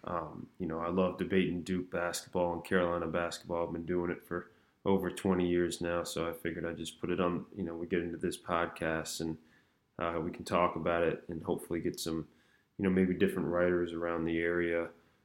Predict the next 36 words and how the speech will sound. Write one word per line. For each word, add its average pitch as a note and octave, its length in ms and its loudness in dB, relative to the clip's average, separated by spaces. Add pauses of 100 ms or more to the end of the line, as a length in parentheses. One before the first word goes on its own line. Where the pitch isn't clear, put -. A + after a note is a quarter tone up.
(140)
uh, E2 60 -4
people F2+ 340 0
who D#2+ 80 0
cover F2 320 0
sports, E2+ 520 0
people E2 340 -4
who've D#2+ 100 0
been E2+ 120 -2
involved E2+ 480 0
in E2 80 -2
the E2 80 -2
rivalry, E2 600 -2
people E2 300 -4
who D#2+ 160 2
love E2+ 240 2
the D#2+ 80 -4
rivalry, E2 640 -2 (640)
um, D#2+ 240 -4
and D#2+ 80 0
everything E2+ 380 -4
that - 140 -4
comes D#2+ 300 -2
with D#2 280 0
it. D#2 160 -2 (340)
So, E2+ 380 -6
you F#2+ 120 2
know, F2 160 0
I'm F2+ 120 0
looking F2+ 220 -2
forward F2+ 260 2
to F2+ 60 -2
talking F2+ 400 0
about D#2+ 320 2
all E2 220 2
of D#2+ 60 -2
that. F2 340 0